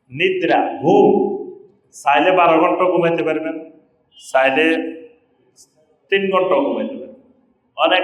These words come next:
মানুষ দেখবেন তিন ঘন্টা ঘুমাইয়ে পরিপূর্ণ সুস্থ আছে। আমরা আমার এক শিক্ষককে দেখছি, ডক্টর আবু মোখলেসুর রহমান রাহেমাহুল্লাহ,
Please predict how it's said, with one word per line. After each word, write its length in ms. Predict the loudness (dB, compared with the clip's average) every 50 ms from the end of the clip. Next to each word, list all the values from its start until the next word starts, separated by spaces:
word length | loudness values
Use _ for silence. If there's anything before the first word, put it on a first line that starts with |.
| 0 0
মানুষ 240 | 0 0 0 0 -2
দেখবেন 260 | -4 -4 -4 -4 -4
তিন 200 | -4 -4 -4 -6
ঘন্টা 240 | -6 -6 -6 -8 -6
ঘুমাইয়ে 300 | -8 -8 -8 -8 -8 -6
পরিপূর্ণ 480 | -4 -4 -2 -2 -2 -2 -2 -4 -4
সুস্থ 340 | -4 -6 -8 -10 -12 -10 -8
আছে। 440 | -8 -8 -8 -8 -12 -16 -20 -20 _ _ _ _ _ _ _ _ _ _ _
আমরা 280 | -6 -6 -2 0 0
আমার 440 | 2 2 2 0 0 0 0 0 -2
এক 80 | -2 -4
শিক্ষককে 520 | -8 -10 -12 -12 -8 -8 -8 -6 -6 -8
দেখছি, 300 | -8 -8 -10 -12 -14 -14
ডক্টর 360 | -12 -12 -12 -10 -8 -4 0
আবু 240 | 0 2 2 0 0
মোখলেসুর 680 | -2 -4 -4 -6 -8 -8 -10 -10 -10 -12 -12 -12 -12 -12
রহমান 320 | -12 -10 -8 -8 -8 -8 -8 -10 -14 -20 -20 _ _ _ _ _ _
রাহেমাহুল্লাহ, 680 | -6 -4 -4 -4 -4 -6 -6 -6 -8 -8 -8 -8 -8 -8